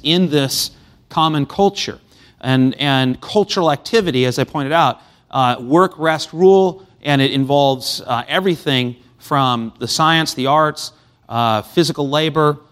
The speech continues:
uh, hobbies, et cetera, et cetera. Uh, in the beginning, all things were perfectly in submission to God.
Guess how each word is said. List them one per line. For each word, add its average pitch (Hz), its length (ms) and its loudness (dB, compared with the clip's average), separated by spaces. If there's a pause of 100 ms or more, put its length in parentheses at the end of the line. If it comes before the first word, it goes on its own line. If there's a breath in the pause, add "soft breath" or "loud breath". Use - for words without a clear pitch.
(260 soft breath)
uh, 107 260 2
hobbies, 139 720 2
et - 100 -8
cetera, 127 420 0
et 107 120 -14
cetera. 147 400 0 (1200 loud breath)
Uh, 135 400 2 (260)
in 214 160 0
the 233 80 4
beginning, 202 480 2
all 175 140 4
things 196 400 2
were 160 420 4 (460 soft breath)
perfectly 185 720 -2
in 151 200 -2
submission 156 600 0
to 147 100 -10
God. 139 500 -2